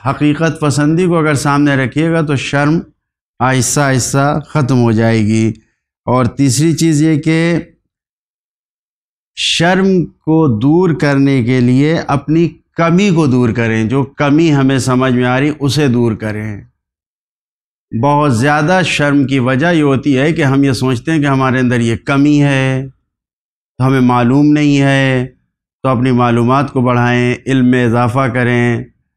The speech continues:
चाहे उसके लिए क्लास लेना पड़े, सीखना पड़े, कुछ भी करना पड़े। शर्म ख़त्म करने के लिए अपनी कमी को दूर करें, इससे कमी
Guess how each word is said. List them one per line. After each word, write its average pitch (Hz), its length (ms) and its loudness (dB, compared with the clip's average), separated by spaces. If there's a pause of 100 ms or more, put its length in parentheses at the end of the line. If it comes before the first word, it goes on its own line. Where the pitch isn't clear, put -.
(1120)
चाहे 131 180 0
उसके 131 260 0
लिए 131 120 2
क्लास 143 440 0
लेना 131 320 2
पड़े, 127 320 0
सीखना 160 540 0
पड़े, 131 300 0
कुछ 165 200 0
भी 156 180 2
करना 127 280 0
पड़े। 120 240 -2
शर्म 165 400 0
ख़त्म 190 440 0
करने 165 340 2
के 165 140 0
लिए 185 240 2
अपनी 131 420 -2
कमी 160 340 0
को 175 140 0
दूर 170 260 2
करें, 170 240 0
इससे 123 240 -2
कमी 120 440 -2